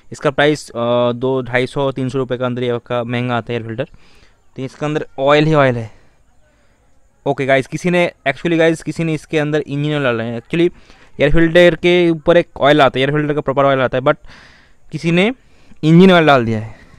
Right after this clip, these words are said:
ये देखो, अब <laughs> क्या कर सकते हैं, इसको हम clean करेंगे और इसके बाद हम कोई भी ऑयल यू-, यूज़ नहीं करेंगे।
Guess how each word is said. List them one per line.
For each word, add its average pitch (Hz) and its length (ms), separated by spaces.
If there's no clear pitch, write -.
ये 117 80
देखो, 110 220
अब 123 220
<laughs> - 60
क्या 139 120
कर 127 80
सकते 113 100
हैं, 117 140
इसको 135 160
हम 135 100
clean 143 300
करेंगे 143 360
और 113 60
इसके 143 160
बाद 139 60
हम 143 100
कोई 143 140
भी 147 60
ऑयल 139 220
यू-, 139 300
यूज़ 143 220
नहीं 151 140
करेंगे। 143 240